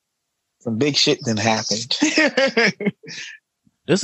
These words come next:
Speaker 2: there's a lot of shit going on in the world, but it's gonna be one of those positive episodes about nothing. Like, you know how Wale's albums and mixtapes, the best, like, projects he's done in the last, like, six years were the mixtape and the album about nothing. Like, this, this is what's gonna be. It's gonna be like that. Um,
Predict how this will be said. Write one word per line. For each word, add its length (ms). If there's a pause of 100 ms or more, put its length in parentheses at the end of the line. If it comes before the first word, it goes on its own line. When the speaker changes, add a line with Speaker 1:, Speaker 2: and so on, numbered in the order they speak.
Speaker 2:
there's 220
a 80
lot 320
of 60
shit 300
going 320
on 140
in 60
the 80
world, 340
but 160 (240)
it's 140
gonna 160
be 60
one 140
of 60
those 140
positive 420
episodes 540
about 260
nothing. 360
Like, 200
you 60
know 100
how 160
Wale's 560
albums 460 (260)
and 180
mixtapes, 460
the 80
best, 380 (240)
like, 200
projects 380
he's 160
done 160
in 60
the 80
last, 260
like, 140
six 260
years 180
were 180
the 500 (340)
mixtape 340
and 100
the 40
album 280
about 200
nothing. 240
Like, 200
this, 120
this 200
is 40
what's 180
gonna 220
be. 140
It's 100
gonna 140
be 100
like 200
that. 220
Um, 320